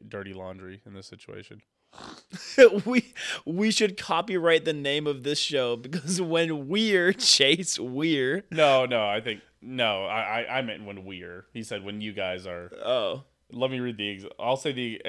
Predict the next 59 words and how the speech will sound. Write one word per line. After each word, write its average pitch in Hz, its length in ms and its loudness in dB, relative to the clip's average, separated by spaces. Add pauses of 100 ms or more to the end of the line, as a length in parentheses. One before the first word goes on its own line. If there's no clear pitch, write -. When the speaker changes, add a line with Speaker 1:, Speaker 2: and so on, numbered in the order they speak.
(140)
Speaker 1:
exact 110 400 -4 (140)
wording. 95 440 -10
Hold 123 160 0
Speaker 2:
Oh, 139 120 2
Speaker 1:
on. 156 60 6
Speaker 2:
okay. 175 240 6
I 226 80 12
was 196 80 8
like, 180 160 2
"Dang, 180 260 8
Chase 214 320 8
is 170 120 0
part 170 200 8
of 165 60 10
the 170 100 2
show 156 420 4
'cause 185 200 2
he 165 80 -6
comments 151 440 -2
so 185 120 -6
much." 170 220 -10 (200)
Speaker 1:
Chase 123 240 -4
is 104 180 -8
part 95 180 -4
of 92 60 -6
the 101 80 -10
show. - 260 -12 (200)
Speaker 2:
I 147 80 -4
mean, 143 80 -4
Speaker 1:
Last 156 180 6
Speaker 2:
kind - 40 -4
Speaker 1:
but 147 80 0
Speaker 2:
of. 143 60 -6
Speaker 1:
certainly 143 260 -2
not 131 220 2
least, 139 260 -2
you 127 100 -4
two 131 160 -6
should 123 220 -10
copyright 131 460 -2
the 123 60 -8
name 117 200 -4
of 117 60 -8
the 110 60 -8
show 120 240 -2
because 104 280 -10
when 107 140 -8
you're 104 140 -8
on 113 220 -4
front 110 240 -10
page 113 180 -10
of 101 100 -14
podcast 131 380 -8
stations, 98 420 -16
someone 107 280 -10
will 98 80 -12
take 104 240 -14
the 104 80 -16
name. 110 200 -14